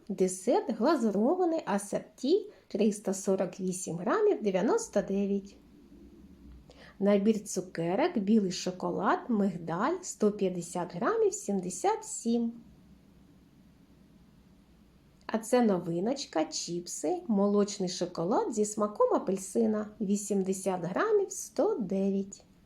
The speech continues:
І зі смаком карамель та морська сіль теж сто дев'ять гривень. І чіпси з чорного шоколаду теж сто дев'ять гривень в одну ціну.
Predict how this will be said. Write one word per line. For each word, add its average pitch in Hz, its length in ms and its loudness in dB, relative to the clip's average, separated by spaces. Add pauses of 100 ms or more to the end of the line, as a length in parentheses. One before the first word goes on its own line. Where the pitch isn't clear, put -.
(960)
І 208 120 0
зі 214 160 4
смаком 214 540 0
карамель 185 680 0 (500)
та 190 120 0
морська 190 500 -2
сіль 262 420 0 (480)
теж 453 220 4
сто - 300 -2
дев'ять 220 420 0
гривень. 185 540 -4 (1400)
І 208 100 2
чіпси 220 480 -2
з - 120 -6
чорного 185 420 0
шоколаду 330 800 0 (100)
теж 466 220 2
сто - 340 0
дев'ять 262 480 2
гривень 190 420 0
в 196 100 -2
одну 302 300 0
ціну. 196 560 -4